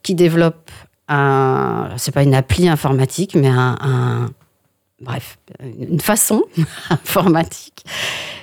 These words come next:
de, euh, faudrait que ce soit elle qui vous, qui vous en parle quand même, ce serait mieux. Euh, moi, je ne fais que coordonner tout ça.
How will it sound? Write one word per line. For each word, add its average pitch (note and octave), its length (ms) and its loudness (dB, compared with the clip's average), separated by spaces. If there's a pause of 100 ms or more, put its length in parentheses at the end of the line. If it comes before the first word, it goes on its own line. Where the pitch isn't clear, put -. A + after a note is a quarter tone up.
(120)
de, D#3+ 280 2
euh, D3+ 720 4
faudrait D3+ 200 2
que D3+ 40 -4
ce E3 80 2
soit D#3 220 2
elle D#3 200 0
qui D3 180 -6
vous, C#3+ 160 -6
qui - 160 -2
vous D#3 180 4
en D3+ 80 4
parle C#3 240 0
quand C3 80 0
même, C#3+ 140 2
ce D3 100 -4
serait D3+ 220 0
mieux. F3+ 240 6 (600)
Euh, C#3+ 180 4
moi, D#3+ 160 4
je D#3 100 2
ne D3+ 60 4
fais E3 120 2
que D#3+ 120 0
coordonner F3 500 2
tout D#3+ 140 -6
ça. G#3 260 -2